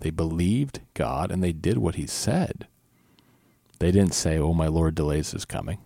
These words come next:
and just go off and do their own thing. They believed God. They believed that Christ was going to return. They believed in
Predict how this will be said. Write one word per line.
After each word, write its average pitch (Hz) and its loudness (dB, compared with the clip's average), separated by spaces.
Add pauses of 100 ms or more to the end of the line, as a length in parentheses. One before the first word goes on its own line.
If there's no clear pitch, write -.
and 78 -4
just 71 -8
go 65 -4
off 71 -4
and 78 -2
do 78 -2
their 76 -2
own 73 -2
thing. 98 -2 (600)
They 90 4
believed 85 2
God. 65 -2
They 90 2
believed 85 2
that 76 -2
Christ 80 0
was 85 -4
going 73 -2
to 73 -4
return. 76 -2
They 78 0
believed 80 0
in 76 0